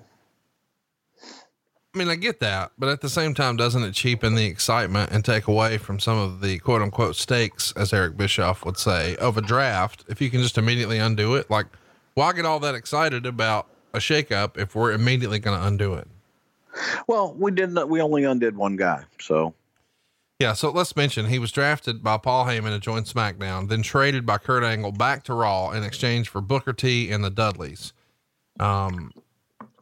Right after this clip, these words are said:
Speaker 1: Wade Keller would write, "Hunter's switch to SmackDown was treated on television as the biggest story coming out of the draft lottery, well ahead of any other moves. Only Edge's switch to Raw was treated as a major happening otherwise,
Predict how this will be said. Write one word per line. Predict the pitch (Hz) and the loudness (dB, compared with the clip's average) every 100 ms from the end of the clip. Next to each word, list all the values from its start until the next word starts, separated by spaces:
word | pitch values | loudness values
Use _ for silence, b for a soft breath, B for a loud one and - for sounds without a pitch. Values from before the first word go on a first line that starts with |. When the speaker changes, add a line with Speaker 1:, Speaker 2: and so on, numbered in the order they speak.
| _ _ | _ _
Speaker 1:
Wade | 143 143 120 | 0 0 2
Keller | 147 127 | 2 2
would | 104 | -2
write, | 95 104 98 92 - | 0 2 2 -2 -4
"Hunter's | 160 180 156 | 0 0 -2
switch | - 156 151 - | 0 0 0 -4
to | |
SmackDown | 117 143 135 117 107 | -4 -2 -2 0 -2
was | 101 | -4
treated | - 147 147 | -2 0 2
on | 127 110 | 0 2
television | 135 131 110 104 | 2 2 0 0
as | 110 95 | -2 -2
the | 104 | -2
biggest | 127 131 - | -2 0 -2
story | 139 127 113 | 0 2 2
coming | 117 104 | 0 0
out | 110 123 | 2 2
of | 107 | 0
the | |
draft | 107 120 120 110 | 0 0 2 2
lottery, | 104 95 98 101 - | 2 4 2 0 0
well | 110 139 139 | 0 2 2
ahead | 127 113 | 2 0
of | 113 | 0
any | 117 110 | 0 0
other | 98 | 0
moves. | 107 113 78 69 - - _ _ _ _ _ _ | -2 -2 -2 -8 -16 -20 _ _ _ _ _ _
Only | 127 175 175 | 2 4 2
Edge's | 127 143 143 127 | 2 2 2 0
switch | - 127 - | 2 0 0
to | 107 | 0
Raw | 120 127 104 | 2 2 -2
was | 107 | -8
treated | - 135 123 | -4 -4 -2
as | 101 101 | -4 -4
a | |
major | 110 117 113 101 | -2 0 -2 -2
happening | 117 110 98 98 | -2 -2 -4 -2
otherwise, | 123 117 101 92 85 110 | 0 0 -2 -4 -6 -10